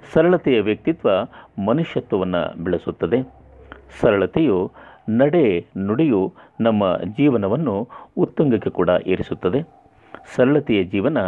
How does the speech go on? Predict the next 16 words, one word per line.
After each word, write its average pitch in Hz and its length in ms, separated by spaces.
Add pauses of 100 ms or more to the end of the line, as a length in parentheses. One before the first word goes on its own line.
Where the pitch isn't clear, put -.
ನಮ್ಮನ್ನು 90 500
ಆದರ್ಶ 135 520
ವ್ಯಕ್ತಿಗಳನ್ನಾಗಿ 92 640
ಮಾಡಿ, 104 440 (360)
ಸಮಾಜವೇ 151 640
ನಮ್ಮನ್ನು 90 400
ತಿರುಗಿ 127 380
ನೋಡುವಂತೆ 85 720
ಮಾಡಿ, 107 460 (480)
ನಮ್ಮ 101 220
ಉಜ್ವಲ 98 720
ಭವಿಷ್ಯಕ್ಕೆ 92 760 (460)
ದಾರಿದೀಪವಾಗಿ 113 800
ನಮ್ಮ 90 300
ಬದುಕಿನ 120 480
ಹೆಜ್ಜೆಗಳು 90 680